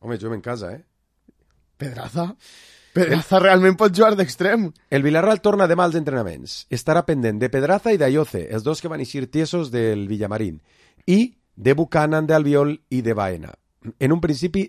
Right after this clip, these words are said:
Speaker 1: fa pensar que Buchanan, o Buchanan, o com vulguis dir-li tu, tindria opcions o prou opcions de recuperació. Si se recupera Buchanan, Pino a l'esquerra, no?
Speaker 2: No, no, no t'ho compre.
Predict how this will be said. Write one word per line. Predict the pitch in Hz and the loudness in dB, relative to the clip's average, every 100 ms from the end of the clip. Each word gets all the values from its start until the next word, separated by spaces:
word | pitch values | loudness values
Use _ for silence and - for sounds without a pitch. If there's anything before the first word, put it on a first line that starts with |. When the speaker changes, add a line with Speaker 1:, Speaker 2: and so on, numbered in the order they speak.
| - | -6
Speaker 1:
fa | - 165 - | 0 0 2
pensar | 156 135 151 165 165 | -2 0 0 -2 0
que | 151 | -4
Buchanan, | 117 120 110 156 151 151 170 - _ _ _ _ _ - | -2 -4 -2 0 0 -2 -6 -12 _ _ _ _ _ -14
o | 95 | -12
Buchanan, | 82 - 120 120 135 160 165 _ _ | -12 -6 -4 -4 -6 -10 -18 _ _
o | - | -20
com | - 92 | -16 -8
vulguis | 110 107 95 | -4 -4 -2
dir-li | 107 104 104 | -4 -4 -6
tu, | 135 - _ _ _ _ _ _ _ _ _ _ _ _ _ _ _ | -8 -10 _ _ _ _ _ _ _ _ _ _ _ _ _ _ _
tindria | 127 117 131 123 | -4 -2 0 -2
opcions | - 131 135 135 - _ _ _ _ _ _ _ _ | -2 -4 -4 -6 -14 _ _ _ _ _ _ _ _
o | 107 | -14
prou | - 127 135 | -10 -6 -6
opcions | 101 - 110 | -6 -8 -6
de | 107 | -8
recuperació. | 92 90 80 - - _ _ | -8 -12 -12 -16 -20 _ _
Si | - 127 | -14 -6
se | 143 | -2
recupera | 131 120 127 175 214 | -2 -2 0 2 4
Buchanan, | 190 180 175 220 233 _ _ _ _ | 2 2 -2 -2 -8 _ _ _ _
Pino | 160 180 180 | -2 0 0
a | 170 | 0
l'esquerra, | 151 135 - 160 180 220 226 _ _ _ _ _ _ _ _ _ _ 120 135 _ _ _ _ _ _ _ _ _ _ _ _ _ _ - | -2 -4 -4 -4 -2 -6 -8 _ _ _ _ _ _ _ _ _ _ _ _ _ _ _ _ _ _ _ _ _ _ _ _ _ _ -4
no? | 120 185 220 - | 0 0 0 -2
Speaker 2:
No, | 180 185 | 2 4
no, | 196 | 4
no | 165 | 4
t'ho | 156 156 | 2 -2
compre. | 170 151 147 131 | -4 -4 -8 -10